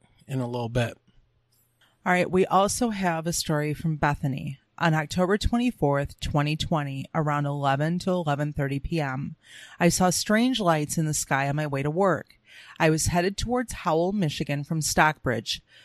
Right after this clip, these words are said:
Speaker 2: when I began seeing these lights. They sort of resembled the movement of a lighthouse light where it paced the sky from left to right,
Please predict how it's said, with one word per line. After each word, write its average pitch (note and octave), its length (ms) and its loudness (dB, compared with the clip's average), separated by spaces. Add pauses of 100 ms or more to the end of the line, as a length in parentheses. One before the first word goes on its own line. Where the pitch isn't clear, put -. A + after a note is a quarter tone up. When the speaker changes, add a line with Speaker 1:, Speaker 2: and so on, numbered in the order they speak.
(160)
Speaker 2:
when D#3+ 200 4
I D3 160 2
began D3+ 480 0
seeing C#3+ 360 -2
these D3 240 0
lights. - 640 0 (600)
They F3 140 6
sort A3 320 6
of D4 180 2
resembled D3+ 500 2
the D#3 80 2
movement E3 540 2
of C#3+ 120 -2
a D3+ 60 0
lighthouse D3+ 800 0
light C3+ 320 -4 (160)
where D3+ 220 2
it - 120 -4
paced D#3+ 640 -2
the E3+ 140 -4
sky D3 420 2
from D3 260 -4
left C#3 320 0
to E3 120 -2
right, C#3+ 420 2